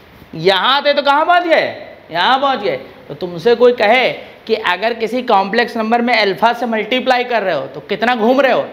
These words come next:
नाइंटी डिग्री। कब? जब alpha की value क्या है? आई। तो अब मैं तुमसे ये बोल सकता हूँ कि अगर complex number में तुमसे कोई पूछे कि अगर आई से multiply कर देते हो, किससे multiply कर देते हो, तो तुम कितना चले? तो तुम कहोगे, "नाइंटी डिग्री एंटी क्लॉकवाइज घूम गए।"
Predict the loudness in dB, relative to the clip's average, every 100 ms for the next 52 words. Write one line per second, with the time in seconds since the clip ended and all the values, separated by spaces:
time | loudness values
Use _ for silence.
0 | -8 -4 -2 -2 -2 -2 0 -2 -4 -6
1 | -14 -2 0 0 -2 -10 -16 -20 -20 -18
2 | -8 -4 -4 -2 -4 -2 -2 -2 -2 -2
3 | 0 0 0 -2 -4 -4 -8 -16 -20 -14
4 | -12 -4 -2 -2 -4 -6 -6 -4 -4 -4
5 | -4 -6 -6 -6 -4 -6 -8 -18 -10 -2
6 | 0 -2 0 0 0 -2 -4 -4 -8 -4
7 | -4 -4 -6 -10 -8 -6 -6 -6 -4 2
8 | 4 2 -4 -14 -12 -4 0 0 -2 -2
9 | -2 -2 -4 -4 0 0 -2 0 0 0
10 | -2 -2 -2 -2 -2 -2 0 0 0 0
11 | 0 0 2 0 0 -8 -18 -20 -20 -20
12 | -20 -20 -16 -6 -4 -2 -4 -2 0 0
13 | 0 0 -4 -10 -12 -8 -6 -4 -2 -2
14 | -4 -4 0 0 0 0 -2 -2 -4 -2
15 | -2 0 -2 -2 -4 -2 -2 -2 -6